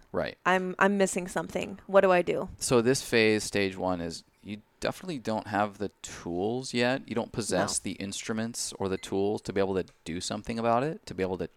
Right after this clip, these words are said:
Speaker 1: change the dynamic. But you have become aware, and you're very curious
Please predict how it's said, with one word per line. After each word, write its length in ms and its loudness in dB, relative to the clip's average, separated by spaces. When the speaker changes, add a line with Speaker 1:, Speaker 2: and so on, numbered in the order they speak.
Speaker 1:
change 480 -6
the 80 -4
dynamic. 560 -6
But 100 0
you 100 -4
have 360 2
become 280 -4
aware, 560 -2
and 120 -6
you're 120 -6
very 440 -2
curious 540 -6